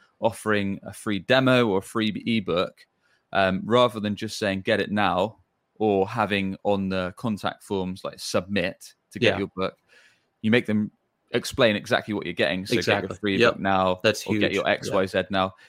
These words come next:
Speaker 1: Um, any, any things like that that we should kind of bear in mind, or is that, that the crux of it, really, what we've gone through?
Speaker 2: Yeah, that's super helpful. So that's the, the micro copy, the, the button text and things like that.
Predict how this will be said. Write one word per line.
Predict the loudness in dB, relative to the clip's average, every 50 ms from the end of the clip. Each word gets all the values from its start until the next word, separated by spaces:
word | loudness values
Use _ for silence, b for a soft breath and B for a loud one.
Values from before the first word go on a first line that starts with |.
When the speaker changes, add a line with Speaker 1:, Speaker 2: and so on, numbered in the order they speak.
| b b 0
Speaker 1:
Um, | 2 4 4 4 2 0 -2 -4 _ _ _ _ -2
any, | 0 0 2 2 0 0 2
any | 2 2 2 0
things | 0 0 -2 -2 0 -2 -2 0
like | 2 2 2 2 2 2
that | 4 4 4 2 0 -6 -8
that | -6 -6 -6
we | -6 -8
should | -8 -8 -8 -10 -12 _ _
kind | -8 -6 -6
of | -4 -2
bear | 2 4 4 4 4
in | 2 0
mind, | -2 -2 -2 -2 -2 -4 -4
or | -6 -6
is | -2 0
that, | 0 0 0 -2 -6 -6
that | -4 -4 -4 -4
the | -6
crux | -8 -6 -6 -6 -6 -6 -10
of | -8
it, | -8 -6
really, | -6 -6 -6 -4
what | -6 -8
we've | -10 -10 -10
gone | -10 -10 -10 -10
through? | -8 -8 -8 -8 -8 _ _ B B B B B B
Speaker 2:
Yeah, | 6 6 8
that's | 8 6 4 2 0
super | 0 2 2 4 4
helpful. | 4 4 4 4 4 4 4 4
So | 4 4
that's | 4 4 4 4 0 0
the, | 2 4 4 2 2
the | 0 0
micro | 2 2 2 0 0 0 -2
copy, | -2 0 -2 -2 -2 -2 -4 -6 -6 -6
the, | -4 -4 -4 -4 -4 -4
the | -6 -6
button | -4 -4 -4 -2 -2 -4
text | -2 -2 0 0 0 -2 -4 -10 -10
and | -6
things | -4 -4 -2 -2 -2
like | -2 -2 0
that. | 0 0 0 0